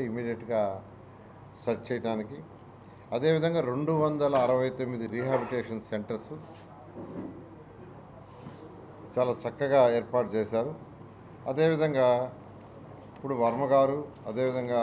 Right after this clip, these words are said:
రాజప్ప గారు, ఎంపీలు అనేక సజెషన్స్ ఇచ్చారు. వాటన్నిటి కూడా కలెక్టర్ గారు నోట్ చేసుకొని వాటిని ఇంప్లిమెంట్ చేయబోతున్నారు. రెండు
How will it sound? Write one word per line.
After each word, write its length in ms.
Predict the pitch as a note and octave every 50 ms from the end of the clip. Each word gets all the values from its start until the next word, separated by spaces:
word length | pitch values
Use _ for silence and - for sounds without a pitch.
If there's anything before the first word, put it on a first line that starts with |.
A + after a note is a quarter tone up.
| A2+ G#2+ G#2
రాజప్ప 380 | A2 A#2 A#2 A#2 C3 A2+ - A#2+ A2+
గారు, 240 | B2 B2 B2 B2 C3 C3+ C3+ - - - - - - - -
ఎంపీలు 520 | G#2+ A2+ A#2+ A#2+ A#2+ C3+ C3+ C3 B2+ C3 B2 A2+ A2 -
అనేక 220 | A#2+ A#2 A#2+ B2 A#2+ G#2+ -
సజెషన్స్ 440 | A2+ A2+ A#2 A2 - C3+ B2+ - -
ఇచ్చారు. 340 | G#2 - - A#2+ B2 C#3+ E3 - - - - - - - - - - - - -
వాటన్నిటి 520 | A2 A2+ A2 A2+ A2+ A#2 C3+ C#3+ C#3+ C#3+
కూడా 200 | C#3 C#3 C3+ C3 B2 -
కలెక్టర్ 300 | B2 A#2+ B2 - - C3+
గారు 120 | C3 A#2 A2+ A#2
నోట్ 140 | A#2+ A#2 A2+ -
చేసుకొని 420 | B2+ A#2 A2+ - - B2 A#2 A2 G#2+ G#2 G2+ G2+ - - - - - - - -
వాటిని 240 | G#2 A2 - - G#2+
ఇంప్లిమెంట్ 360 | G#2 A#2+ B2+ B2 B2+ A#2+ A2
చేయబోతున్నారు. 640 | A2+ A2+ G#2+ A2 G#2+ G#2 - G2 G#2+ G#2+ A2 A#2+ D3 D#3 - - - - - - - - - - - - - - A2+
రెండు 280 | C3 D3+ E3+ F3+ F#3